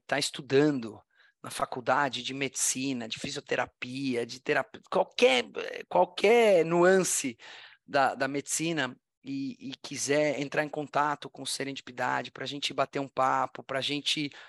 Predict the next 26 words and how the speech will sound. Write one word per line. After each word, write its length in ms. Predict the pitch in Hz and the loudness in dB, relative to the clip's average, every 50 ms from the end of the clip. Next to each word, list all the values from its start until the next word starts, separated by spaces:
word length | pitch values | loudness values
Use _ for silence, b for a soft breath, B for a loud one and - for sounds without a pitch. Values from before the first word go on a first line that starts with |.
| B B B B B _ _ _ - | B B B B B _ _ _ -8
é, 380 | - 131 135 135 131 127 120 | -6 -4 -2 -2 -2 -4 -4
explicar 420 | - - - - - 156 - 170 165 | -6 -8 -8 -8 -6 0 4 4 4
um 100 | 156 151 | 4 2
pouco 240 | - 165 160 - 165 | 0 -2 -2 -2 -8
do 80 | 147 | -8
que 100 | - 147 | -4 -4
a 40 | 147 | -4
gente 220 | 139 151 143 - | -4 -2 -4 -2
tá 120 | - 147 139 | -2 -2 -2
fazendo, 680 | - - 135 120 110 131 135 139 147 147 151 151 147 B B B B B B B _ | 0 -2 -2 -2 -2 -4 -4 -4 -4 -4 -6 -8 -8 B B B B B B B _
a 60 | 135 | -6
gente 160 | - - - | -4 -4 -2
tem 100 | - 170 | -2 -2
feito 300 | 156 - 180 165 170 - | 0 0 0 0 0 -4
muito 480 | 160 156 160 175 190 190 180 - 160 143 | -4 0 2 2 2 2 0 -2 -2 -2
isso 420 | 147 160 170 - - - 175 165 B B B B B B B _ - | -2 -2 -2 -2 -2 -2 -4 -6 B B B B B B B _ 0
e 80 | 143 | 0
é 60 | 151 151 | 2 2
surpreendente, 840 | - - 175 160 - - 180 185 175 151 156 165 175 - - - | 2 0 -2 -2 0 0 0 2 2 2 2 2 2 -2 -2 -2
como 220 | - 165 160 151 139 | -2 -4 -4 -4 -6
vocês 320 | 143 143 - - 147 135 | -6 -6 -4 -4 -6 -6
bem 200 | 123 131 139 143 | -4 -4 -6 -6
falaram 540 | 139 - 147 131 127 127 131 131 131 123 120 | -2 -2 0 2 2 2 2 0 0 -2 -6
aqui, 340 | - - - 135 135 139 131 B B B B B B _ | -8 -8 -8 -6 -4 -6 -6 B B B B B B _
como 280 | - - 151 156 151 151 | -4 -2 0 2 0 0
infelizmente 960 | 156 170 - - 165 147 139 131 139 147 156 160 151 - - 170 165 143 | 0 -2 -2 -2 -2 -2 -2 -2 -2 0 -2 0 0 0 0 0 0 -2